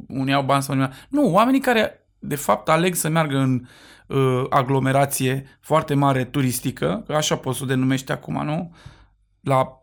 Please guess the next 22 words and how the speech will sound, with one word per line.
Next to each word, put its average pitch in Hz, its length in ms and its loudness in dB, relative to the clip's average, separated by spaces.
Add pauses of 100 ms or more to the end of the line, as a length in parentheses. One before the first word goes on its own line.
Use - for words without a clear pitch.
(100)
nu 170 180 0
știu, 165 160 -2
nu 156 60 0
vreau 139 140 2
să 135 100 -4
dau 131 160 4
exemplu, 131 420 -2
dar 170 140 2
știi 175 160 -4
foarte 156 280 -2
bine 147 120 -2
la 135 120 2
ce 135 140 -6
mă 139 120 -6
refer. 160 360 -4 (580)
Acum 320 480 0
e 285 100 4
momentul 262 380 2
să 247 120 -4
faci 277 280 -2
un 240 120 2
turism, 240 640 -2